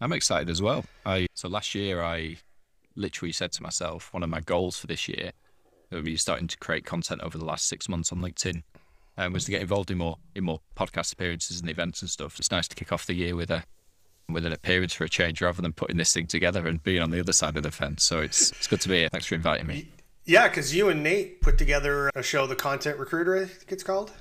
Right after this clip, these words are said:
Speaker 1: Yeah, yeah, six episodes in now. And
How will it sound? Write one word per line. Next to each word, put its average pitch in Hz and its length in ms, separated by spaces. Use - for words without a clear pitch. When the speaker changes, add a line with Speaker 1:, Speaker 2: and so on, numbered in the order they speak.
Speaker 1:
Yeah, 117 460
yeah, 110 300
six - 880
episodes 90 500
in 101 160
now. 85 240
And 82 300